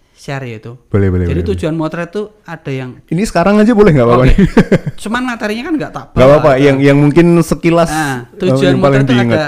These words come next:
Speaker 1: ada. Yang pertama adalah tujuan motret, kita memang bener-bener pengen belajar.
Speaker 2: Oke.
Speaker 1: Yang kedua adalah karena teman-temannya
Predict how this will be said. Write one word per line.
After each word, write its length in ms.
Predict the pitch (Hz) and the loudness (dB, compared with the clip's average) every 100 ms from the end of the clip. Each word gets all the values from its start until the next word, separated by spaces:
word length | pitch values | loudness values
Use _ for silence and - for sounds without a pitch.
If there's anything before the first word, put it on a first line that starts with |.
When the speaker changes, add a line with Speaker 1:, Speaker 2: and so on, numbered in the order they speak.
| - | -8
Speaker 1:
ada. 300 | 151 - 131 135 _ _ _ | -14 -10 -12 -14 _ _ _
Yang 160 | 165 170 | -10 -8
pertama 380 | 170 185 208 208 | -8 -6 -4 -4
adalah 300 | 156 156 143 | -6 -8 -8
tujuan 280 | 151 151 151 | -10 -10 -8
motret, 280 | 135 139 170 | -8 -10 -12
kita 200 | - 185 | -12 -12
memang 220 | 214 208 196 | -10 -10 -10
bener-bener 460 | 170 156 156 165 | -8 -8 -8 -8
pengen 220 | 175 160 160 | -6 -8 -8
belajar. 600 | 135 117 - 107 117 - _ | -10 -12 -12 -12 -14 -20 _
Speaker 2:
Oke. 440 | 92 - 82 107 156 | -10 -6 -6 -6 -8
Speaker 1:
Yang 200 | 143 147 | -12 -12
kedua 480 | 165 - 156 160 170 | -12 -8 -4 -4 -4
adalah 380 | 160 143 131 135 - | -8 -10 -10 -10 -12
karena 420 | 147 135 143 135 | -12 -12 -10 -12
teman-temannya 720 | 135 170 170 175 175 160 160 | -10 -10 -8 -8 -10 -8 -6